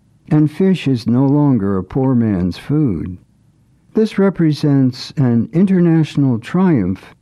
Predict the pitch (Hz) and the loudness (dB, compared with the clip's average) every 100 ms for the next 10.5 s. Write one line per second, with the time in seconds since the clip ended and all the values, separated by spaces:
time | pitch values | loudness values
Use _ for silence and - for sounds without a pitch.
0 | _ - 135 110 127 110 139 131 123 120 | _ -4 -2 -2 -4 -2 0 2 2 0
1 | - - 190 180 123 98 90 92 104 - | -4 -4 0 2 2 0 -2 -2 -4 -6
2 | 143 147 147 - 98 78 - _ _ _ | -4 -4 -6 -6 -6 -6 -14 _ _ _
3 | _ _ _ _ 104 - 107 117 120 113 | _ _ _ _ -6 -4 -2 -4 -2 0
4 | 120 117 - 104 95 - 127 113 98 90 | 0 -2 -2 -4 -4 -4 -2 0 0 -2
5 | 85 _ _ 110 123 170 160 135 123 117 | -6 _ _ -4 0 2 2 2 0 -2
6 | 85 135 143 123 104 95 107 98 - - | -2 0 2 2 0 -2 -4 -6 -6 -2
7 | 147 147 - 98 85 87 _ _ - 110 | 0 0 -4 -6 -6 -10 _ _ -8 -6
8 | - - 135 147 - 107 92 80 _ _ | -6 -6 -4 -4 -4 -6 -4 -6 _ _
9 | - 107 82 - - - 101 95 95 98 | -6 -4 -6 -14 -20 -10 -6 -4 -2 -2
10 | 101 95 87 80 | -2 -2 -2 -6